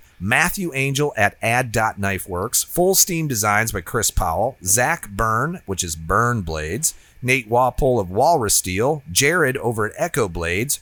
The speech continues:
Troxclair Custom Cutlery, Maximus Knives, Donnie Dulovich, Tho-, Thomas Moberg, T M O Knives, Dennis Terrell, Leon Shanks of Two Birds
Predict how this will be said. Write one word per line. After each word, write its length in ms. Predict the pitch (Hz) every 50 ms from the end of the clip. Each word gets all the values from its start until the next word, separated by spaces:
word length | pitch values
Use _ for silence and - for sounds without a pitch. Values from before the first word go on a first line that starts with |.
| - _
Troxclair 760 | - - 208 180 151 - - - - 170 147 139 131 120 -
Custom 420 | - - 143 - - - 120 107
Cutlery, 580 | - - 151 151 151 170 165 170 170 196 180 - - - - _ _ _ _ _ _ _ _ _ _ _
Maximus 600 | 87 95 127 147 160 156 - 139 117 107 95 - 95
Knives, 440 | 95 90 85 92 117 147 156 131 101
Donnie 460 | 95 98 - 185 185 196 202 190 160
Dulovich, 680 | 139 143 139 135 131 123 117 139 156 160 - - - - -
Tho-, 440 | - - - - 226 220 214 - - -
Thomas 460 | - - 202 208 226 233 208 - -
Moberg, 680 | 160 156 165 170 160 143 143 143 151 175 185 185 - -
T 220 | - 160 147 139
M 100 | 135 127
O 140 | 117 113 107
Knives, 480 | 107 104 101 104 120 143 160 156 -
Dennis 500 | - 104 107 - 214 202 190 185 170 -
Terrell, 580 | - - 170 151 143 131 113 98 85 69 65 - - - - _ _ _ _ _
Leon 440 | 104 127 160 180 180 165 160 151 135
Shanks 400 | - - 160 151 151 - - 117
of 160 | 95 - -
Two 260 | - - 240 240 226
Birds 480 | 190 165 180 185 180 180 175 156 131